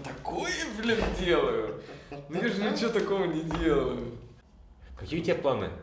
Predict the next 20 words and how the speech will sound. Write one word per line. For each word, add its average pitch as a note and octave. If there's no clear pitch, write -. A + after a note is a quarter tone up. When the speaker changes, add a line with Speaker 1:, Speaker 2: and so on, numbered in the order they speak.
Speaker 2:
Вот, G2
ты C3
сейчас C3
педагог. F#2
Speaker 1:
На A#2+
завтра. A2+
Speaker 2:
Ты G2+
щас, G#2
ты C3+
щас C3
актёр. G#2+
Если C3+
закизы-, B2+
закидываете A2+
вот G#2
удочку A#2
в F2+
будущее, G2+
там, E2+
на E2